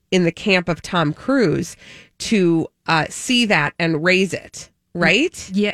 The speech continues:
Speaker 2: interesting. I like where you're going
Speaker 1: I know.
Speaker 2: here.
Speaker 1: So I hadn't thought about that, but even when Katie Holmes was dating, uh, Jamie Foxx, they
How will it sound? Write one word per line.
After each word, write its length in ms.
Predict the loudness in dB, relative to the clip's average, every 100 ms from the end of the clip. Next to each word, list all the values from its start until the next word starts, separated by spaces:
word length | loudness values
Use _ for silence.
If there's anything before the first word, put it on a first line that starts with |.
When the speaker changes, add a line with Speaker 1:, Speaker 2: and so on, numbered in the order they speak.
| 0
Speaker 2:
interesting. 720 | 0 0 -2 -4 0 0 2
I 80 | 0
like 320 | 0 -2 0
where 100 | 0
you're 160 | 0 0
going 240 | 0 2
Speaker 1:
I 100 | 4
know. 200 | 4 2
Speaker 2:
here. 120 | 2
Speaker 1:
So 140 | 0 2
I 140 | 0
hadn't 360 | 0 -2 -2 -2
thought 180 | -2 0
about 220 | 0 0
that, 340 | -2 -2 -2
but 540 | -2 2 2 0 -8 -20 _ -20 _ _ _ -2
even 260 | 0 2 2
when 160 | 2 0
Katie 340 | 0 2 2
Holmes 580 | 2 2 2 2 0 -4 -6
was 640 | -2 2 2 2 -2 -6 _ -12 0
dating, 680 | 2 4 4 2 2 -2 -4 -4
uh, 240 | -2 -2
Jamie 400 | 0 2 2 2
Foxx, 800 | 0 -2 0 -2 -4 -14 -16 -18 _ _ _ _ _ -16 -14
they 400 | -10 -2 2